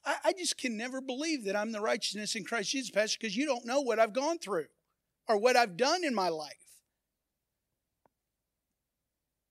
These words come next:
And they're always wanting to trump it. You know what I mean? "Well, you don't know what Pastor John has done in his life. I'll give you grace if you give me," what do you do?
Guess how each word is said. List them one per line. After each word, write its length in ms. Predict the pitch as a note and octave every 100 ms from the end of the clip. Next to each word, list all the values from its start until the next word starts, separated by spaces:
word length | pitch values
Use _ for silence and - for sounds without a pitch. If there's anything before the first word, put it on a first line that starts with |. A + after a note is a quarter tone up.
| _ _ _ _ _ _ _ _ -
And 160 | B3
they're 160 | C4+ C4+
always 360 | D4+ F4 D4+
wanting 260 | C#4 D#4+ D#4+
to 100 | -
trump 460 | G#3 - D4 D4+ D4
it. 100 | F#3
You 80 | A#3
know 80 | B3+
what 60 |
I 60 | C4
mean? 200 | C#4+ D4+ - _ _
"Well, 220 | G3 G3 - _ _ -
you 160 | G3
don't 180 | D4 B3+
know 160 | G#3+ A#3
what 180 | A#3+
Pastor 320 | G#3 B3 - G3+
John 340 | A#3 C#4 C4
has 200 | A3+ G3
done 240 | G3+ B3 C4
in 100 | A#3+
his 240 | D4 -
life. 300 | A3 D#3+ B2 _ -
I'll 220 | A3 C#4
give 240 | G3 B3
you 160 | A3 E4
grace 400 | B3+ G#3+ A#3 -
if 140 | G3
you 100 | A#3
give 220 | G#3+ A#3 A#3
me," 140 | B3
what 320 | A#3+ D4 C4+ E3
do 60 |
you 100 | G3
do? 260 | D3 D3